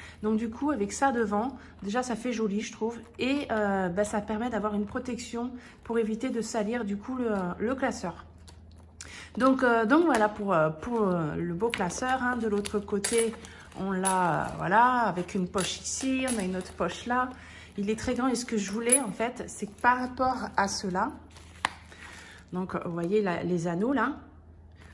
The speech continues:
voilà la différence. Je sais pas,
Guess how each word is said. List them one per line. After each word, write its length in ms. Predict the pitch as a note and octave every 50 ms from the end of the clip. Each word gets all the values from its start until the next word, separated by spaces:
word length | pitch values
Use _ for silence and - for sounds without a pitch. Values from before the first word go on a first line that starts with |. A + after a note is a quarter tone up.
| - - - - - - - - - - - - - - - - - - - - - - - - - - - - - - - - - - - - - - - - - - - - - - - - - - - -
voilà 240 | F3+ F#3+ G3 G#3+ A3
la 140 | A3 G3+ F#3
différence. 560 | G3 F#3+ - - G3 F#3 F3 D#3+ D3+ - -
Je 80 | F3 E3
sais 180 | - - G#3+ G#3
pas, 180 | - - -